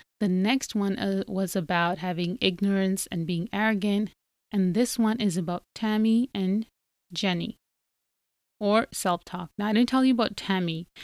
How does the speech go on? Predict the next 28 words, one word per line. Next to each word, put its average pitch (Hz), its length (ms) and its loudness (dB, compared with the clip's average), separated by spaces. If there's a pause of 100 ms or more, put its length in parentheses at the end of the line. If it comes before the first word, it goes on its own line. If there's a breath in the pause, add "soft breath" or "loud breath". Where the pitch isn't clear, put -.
(300 loud breath)
because 202 460 2
once 196 480 4
I 277 140 4
got 190 440 -2
over 185 320 0
Jenny, 190 640 0 (380 loud breath)
guess 202 320 0
what? 185 240 -6 (100)
Jenny 240 340 4
was 285 400 0 (680)
more 202 360 4
like, 196 340 0
um, 170 400 -4 (720)
like, 151 180 -2
very 208 220 2
brute 190 520 2 (100)
and 190 120 2
emotional. 185 640 0 (720 loud breath)
But 226 140 -6
then 294 220 0
along 220 360 2
came 226 360 2 (160)
Tammy. 180 640 -2 (120)
And 214 160 2
Tammy 233 400 4
I 196 120 6
named 190 340 2
after 185 500 -2